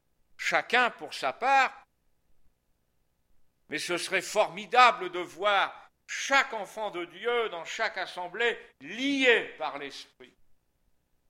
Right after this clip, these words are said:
Parce que ce mot veut dire que, oui, il y a un lien, mais c'est un lien qui nous rend inséparables, qui existe comme un besoin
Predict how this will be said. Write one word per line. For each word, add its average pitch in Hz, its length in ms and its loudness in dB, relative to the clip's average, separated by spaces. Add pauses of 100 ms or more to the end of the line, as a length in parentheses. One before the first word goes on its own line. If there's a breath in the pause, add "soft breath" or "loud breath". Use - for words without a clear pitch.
(480)
Parce 165 200 -6
que 226 600 -2
ce 190 200 -6
mot 220 280 4
veut 196 180 2
dire 233 380 2
que, 196 360 6 (600)
oui, 247 500 2
il 185 240 -2
y 196 140 4
a 208 220 12
un 185 80 12
lien, 202 600 8 (1700)
mais 185 460 6
c'est - 420 2
un 220 140 10
lien 208 680 6 (200)
qui 185 160 -10
nous 185 180 -6
rend 170 140 4
inséparables, 170 1160 2 (2500)
qui 208 140 2
existe 214 500 0
comme 220 200 4
un 214 140 8
besoin 233 1000 8